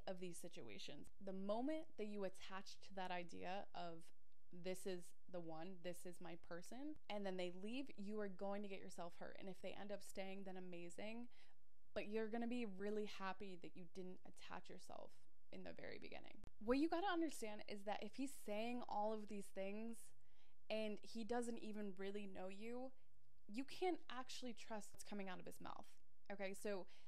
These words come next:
listen if you want, but also throw, throw the idea out the window. If it happens, it's gonna happen. If it doesn't happen,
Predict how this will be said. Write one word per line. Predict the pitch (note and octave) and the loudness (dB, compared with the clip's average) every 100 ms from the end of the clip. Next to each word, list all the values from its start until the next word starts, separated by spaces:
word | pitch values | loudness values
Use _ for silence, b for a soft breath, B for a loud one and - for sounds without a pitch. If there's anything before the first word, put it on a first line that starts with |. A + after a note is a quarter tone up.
| B F#3 | B 0
listen | G3 A3 C4+ E4+ E4+ F#4 - | 2 2 2 4 4 4 2
if | - B3+ | 2 2
you | C4+ | 2
want, | A#3+ A#3+ C4+ - | 2 2 0 0
but | C#4 | 2
also | - D#4 E4+ E4 | 4 4 2 0
throw, | C4+ C4 C#4 - - | 2 4 4 2 0
throw | B3+ B3 | 2 2
the | B3+ | 2
idea | G3 F3+ F#3 F3 | 2 0 -2 -2
out | F3+ F3+ | 0 -2
the | F3 | -2
window. | E3+ - - | -2 -2 -2
If | - - | -2 -4
it | - | -4
happens, | C4+ C4+ C4+ C4 - | -2 0 0 0 -2
it's | G#3 G3+ | -4 -4
gonna | G#3 F#3+ | -4 -2
happen. | F3+ - - - - b b - | -4 -4 -4 -6 -6 b b -4
If | G#3+ | -2
it | A3 | 0
doesn't | A3 B3 C4+ | 2 2 0
happen, | B3 G3+ G3 - - | -2 -2 -2 -2 -4